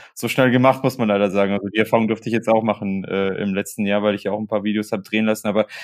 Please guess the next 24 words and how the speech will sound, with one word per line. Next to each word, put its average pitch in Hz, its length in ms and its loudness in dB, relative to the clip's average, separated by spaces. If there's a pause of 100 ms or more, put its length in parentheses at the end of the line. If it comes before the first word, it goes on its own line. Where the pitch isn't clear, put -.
(120)
zu - 140 0
dem 147 180 4
Thema, 175 300 4
also 117 140 2
ich 117 40 0
muss 123 140 0
sagen, 131 220 2
generell 113 500 6
sind 110 200 0
eure 147 360 6
Musikvideos 127 1120 0
immer 110 260 2
sehr, 117 300 2
sehr 123 180 4
aufwendig 131 500 -2
und 117 120 -2
wirklich 117 240 -6
auch 110 100 0
sehr 113 220 2
schön 110 200 -4
anzusehen. 98 600 -4
Die 101 80 -4
kann 110 240 -2
ich - 140 -8